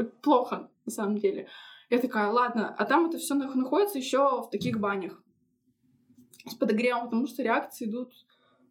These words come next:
там, ну, около ста градусов. Вот. Ну, я решила её достать, стала поднимать, и в этот момент уже, видимо, произошёл местный вот перегрев, и он дал, дал толчок, и вот эта вся реакционная масса, она просто на меня вот так вот пробку вышибла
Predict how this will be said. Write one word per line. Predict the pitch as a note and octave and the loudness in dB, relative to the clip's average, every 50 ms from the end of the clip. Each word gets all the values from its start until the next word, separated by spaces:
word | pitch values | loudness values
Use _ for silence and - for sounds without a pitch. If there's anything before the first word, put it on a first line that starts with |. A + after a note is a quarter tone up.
| _ _ | _ _
там, | - F#3+ G3 G3+ | -8 -6 -4 -4
ну, | A3 A3+ A3 A3 | -4 -4 -6 -6
около | A3 - A#3 G#3+ G#3 | -4 -4 -2 -2 -2
ста | G#3 - A3 A3 A3+ | -2 -2 0 0 0
градусов. | G#3+ G#3+ G#3 G#3 G#3 - - - - - - _ _ _ _ _ _ _ _ _ _ _ _ _ _ _ _ _ _ - - - | 0 0 -2 -4 -4 -8 -16 -18 -20 -20 -20 _ _ _ _ _ _ _ _ _ _ _ _ _ _ _ _ _ _ -20 -20 -10
Вот. | - A3+ A#3 A3+ G#3+ G#3 G#3 - _ | -10 -4 0 0 0 0 -2 -6 _
Ну, | - B3+ | 0 4
я | C4+ D4+ D#4+ G4+ | 6 6 4 4
решила | F#4 F4+ - - E4 D#4 C#4+ C4 | 2 0 -2 -4 -4 -4 -4 -6
её | B3+ B3 B3 | -4 -4 -4
достать, | A3+ G3 G3+ G3 - - A3+ B3+ D#4+ F#4+ - - - _ _ _ _ _ _ _ _ _ _ _ | -4 -4 -4 -6 -2 0 0 0 0 -2 -4 -10 -18 _ _ _ _ _ _ _ _ _ _ _
стала | - - - B3 A#3+ B3 | -4 2 4 4 4 4
поднимать, | A#3+ A#3+ B3 G#3+ A#3+ A#3+ A#3+ C#4 E4+ F#4 - - | 0 -2 -2 -2 -2 -2 -2 -2 -2 -2 -2 -4
и | C4 | -2
в | A3+ | 0
этот | C4 D#4 C4+ C4 C4 | 0 0 -2 -4 -4
момент | A#3 A#3+ A#3+ A#3+ C4 D4 E4+ F4 E4+ - - | -6 -6 -6 -4 -2 0 0 0 -2 -4 -6
уже, | A#3 A3+ A3+ A3+ | -6 -4 -2 -2
видимо, | A3+ A3+ G#3 A3 G#3+ G#3+ G#3+ | -2 -2 -4 -4 -6 -4 -2
произошёл | - A3 G#3+ G#3+ A3 A3 - A3+ A3 | 0 0 0 0 -2 -6 -4 -4 -2
местный | A3 A3+ A3+ A3+ - A3+ | -2 -2 -2 0 0 0
вот | G3+ G3+ G3+ | 0 0 -2
перегрев, | - A3+ A#3 A3 G#3 A#3+ C4+ C#4+ F#4 F#4+ F#4+ - | -4 -4 -2 -2 -2 -2 0 0 0 -2 -2 -6
и | |
он | A3+ A3+ A#3 A#3+ A#3 | -6 -4 -4 -4 -4
дал, | G#3+ G3+ G#3+ G3 | -2 -2 0 2
дал | G#3+ A#3 A#3 A#3 | 4 4 4 4
толчок, | A#3 - G#3 A3+ A3+ - D#4 F4+ G4 - - - | 2 0 -2 -2 0 2 2 2 2 0 -6 -6
и | B3+ B3 | -4 -4
вот | A#3 A3+ | -2 -4
эта | A#3 A3+ A#3+ | -4 -4 -4
вся | A#3 - B3 A3+ | -4 -2 0 0
реакционная | A3+ A3+ - - C#4 B3+ B3+ B3+ A#3 | 0 -2 -2 -4 -2 -2 -2 -2 0
масса, | B3+ D4+ - - - C4 | -2 -2 -2 -2 -4 -4
она | A#3+ B3+ | -4 -4
просто | - - B3+ B3+ - - | -4 -6 -6 -6 -4 -2
на | A#3 A#3 | -2 0
меня | A#3+ A#3+ B3 A#3+ A3 G#3 | 0 0 0 0 0 0
вот | G#3 - - | 0 -2 -4
так | E3 G3+ - | -6 -6 -6
вот | - - - _ _ _ _ _ _ | -8 -14 -14 _ _ _ _ _ _
пробку | - D4 C#4 C4 C4+ - A3+ | 6 6 6 6 2 -2 -4
вышибла | G#3+ G#3 A#3 E4 F#4 - G4 C4 - - G3+ F#3+ - | -4 -2 -2 -2 0 0 -2 0 0 -2 -4 -6 -6